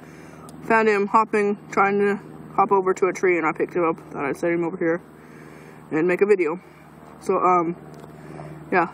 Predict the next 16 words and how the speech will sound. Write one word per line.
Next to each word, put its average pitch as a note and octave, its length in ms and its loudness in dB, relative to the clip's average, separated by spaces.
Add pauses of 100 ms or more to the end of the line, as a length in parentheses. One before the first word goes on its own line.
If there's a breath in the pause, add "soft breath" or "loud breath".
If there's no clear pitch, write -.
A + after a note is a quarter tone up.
(140)
this G#3 140 -6
is G#3 100 -6
him. G#3 280 0 (1400 loud breath)
A F3+ 160 2
little F#3+ 200 4
tree E3 160 -2
frog. F#2 320 -6 (1120 loud breath)
Froglet, F3 380 2 (100)
yeah. D3+ 320 -4
So, F3 260 -4 (1200 loud breath)
um, G3 320 2 (640 loud breath)
haven't A3 200 2
made G#3 180 2
the G3 80 4
update F3+ 340 0
yet, D#3+ 240 0